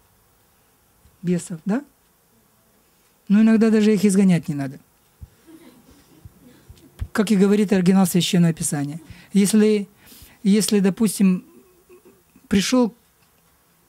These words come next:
один из жителей города к Иисусу и говорит: "Иисус, исцели сына моего". Я к кому не обращался, всем, все инстанции обошел. И говорит: "И учеников даже твоих просил. И они не могли изгнать из него беса".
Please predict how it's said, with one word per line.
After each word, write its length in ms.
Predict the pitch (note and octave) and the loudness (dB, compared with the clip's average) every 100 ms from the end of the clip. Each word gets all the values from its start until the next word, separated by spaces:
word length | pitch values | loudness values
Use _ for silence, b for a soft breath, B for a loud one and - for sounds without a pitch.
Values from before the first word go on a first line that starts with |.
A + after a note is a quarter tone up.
| - | -8
один 340 | F#3+ E3+ F3+ | -4 0 0
из 500 | F3+ G3 E3 D3 - _ _ _ _ _ _ _ - | 0 -4 -8 -8 -18 _ _ _ _ _ _ _ -8
жителей 420 | E3 F#3+ F#3 E3+ | -2 -2 0 0
города 420 | D#3+ E3 D3 C#3+ - _ _ _ _ - | 0 -2 -2 -8 -12 _ _ _ _ -20
к 120 | - | -4
Иисусу 340 | G3+ - G3+ G3 | -2 0 0 0
и 20 | |
говорит: 340 | F3 E3+ E3 | 0 0 0
"Иисус, 460 | G#3+ G3 A#3 F3 - _ _ b b b b | 0 0 0 -2 -6 _ _ b b b b
исцели 360 | G#3 - A#3 A3+ | -4 0 0 0
сына 280 | - G3+ | 2 2
моего". 280 | F#3 E3 D3+ | 2 0 0
Я 200 | G3+ A#3 | 0 0
к 40 | A3+ | 0
кому 220 | B3+ B3 | 2 4
не 100 | A3+ | 2
обращался, 720 | G#3+ A3 - A#3+ G#3+ F3+ F3 - | 2 0 0 -2 -2 -4 -6 -8
всем, 560 | - - - C4+ E3 D#3+ _ B B B B B - | -16 -12 -6 -6 -6 -10 _ B B B B B -12
все 300 | - D4+ C4+ | -6 -2 0
инстанции 560 | G3 - G#3+ F3+ F#3 | 0 -2 -2 0 0
обошел. 340 | E3 D#3+ - F3 | -2 -4 -6 -10
И 200 | _ F3 | _ 0
говорит: 220 | G3+ - | 0 0
"И 80 | B3+ | 0
учеников 640 | C#4+ - D4 C4+ C#4+ G#3 | 0 -2 -4 -2 0 0
даже 200 | F3 E3+ | 0 -2
твоих 240 | F3 E3 | -2 -4
просил. 420 | - D#3+ - D3 - B B B | -4 -8 -8 -12 -14 B B B
И 180 | - A3 | 0 2
они 280 | G#3 A3 C#4 | 2 2 4
не 140 | A#3+ | 2
могли 400 | G3+ F#3 F3+ G3+ | 2 2 2 2
изгнать 420 | F3+ E3 E3+ D#3 D3+ | 0 2 0 0 -4
из 140 | D#3 | -6
него 220 | E3 D#3+ E3 | -2 -2 -2
беса". 360 | D3+ C#3+ - | -4 -8 -10